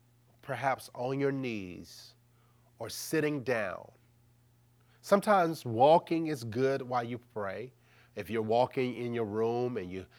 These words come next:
spending time com-, communing with the Holy Spirit and fellowshipping with the Father and the Son.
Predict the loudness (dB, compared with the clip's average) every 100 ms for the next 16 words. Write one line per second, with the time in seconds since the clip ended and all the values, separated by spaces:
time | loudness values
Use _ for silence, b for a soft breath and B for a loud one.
0 | b -6 -2 -2 -2 -4 -4 -4 -8 -14
1 | b b b b _ _ _ _ _ -16
2 | -6 -4 -4 -8 -2 0 2 2 2 0
3 | 0 -2 -2 -4 -8 -4 -2 -4 -8 -8
4 | -6 -4 -8 -12 b b -2 0 0 -2
5 | -6 -4 -6 -6 -10 -14 -6 -4 -4 -10
6 | -12 -10 -12 -10 -10 -10 -16